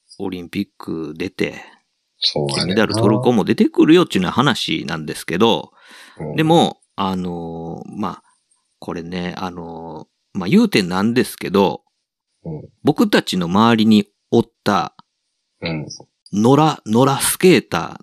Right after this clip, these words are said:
Speaker 2: ーの中にもね、
Speaker 1: うん。
Speaker 2: あの、負けへんぐらいの、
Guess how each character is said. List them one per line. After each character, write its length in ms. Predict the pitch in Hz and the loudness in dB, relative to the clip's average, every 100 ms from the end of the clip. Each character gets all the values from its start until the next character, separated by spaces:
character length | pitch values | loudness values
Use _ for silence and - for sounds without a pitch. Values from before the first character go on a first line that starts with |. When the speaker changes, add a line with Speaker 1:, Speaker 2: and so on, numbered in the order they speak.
| - | -14
Speaker 2:
ー 40 | |
の 80 | 82 | -10
中 320 | 76 - 90 | -10 -6 -6
に 140 | 80 | -6
も 120 | 71 73 | -10 -14
ね、 260 | 73 98 - _ _ _ _ _ | -10 -10 -12 _ _ _ _ _
Speaker 1:
う 80 | 170 | -8
ん。 260 | 160 147 - | -6 -8 -14
Speaker 2:
あ 200 | - 82 | -14 -14
の、 320 | 76 73 73 _ | -14 -16 -18 _
負 240 | 92 143 | -4 -2
け 120 | - 165 | 0 0
へ 160 | 175 | 4
ん 200 | 170 165 | 6 6
ぐ 120 | 139 | 4
ら 140 | 143 139 | 2 2
い 100 | 139 | 2
の、 340 | 139 120 - | 4 2 0